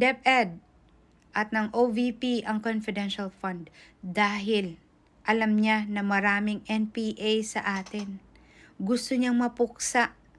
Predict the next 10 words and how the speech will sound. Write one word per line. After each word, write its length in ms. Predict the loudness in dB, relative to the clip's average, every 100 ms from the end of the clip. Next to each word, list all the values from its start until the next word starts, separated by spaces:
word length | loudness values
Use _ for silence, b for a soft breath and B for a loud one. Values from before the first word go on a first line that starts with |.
| -20 _ -20 _ _ _ _ _ _
itong 320 | -4 0 2
mga 240 | 2 2 0
salot 480 | 2 4 4 2
sa 80 | -2
lipunan 480 | -2 -2 -2 -2 0
natin. 480 | -2 -2 -4 -4 -4 -2
Bakit 480 | -2 0 -2 0
ayaw 320 | 2 4 6 4
niyo 400 | 4 2 4 4
yun? 320 | 4 0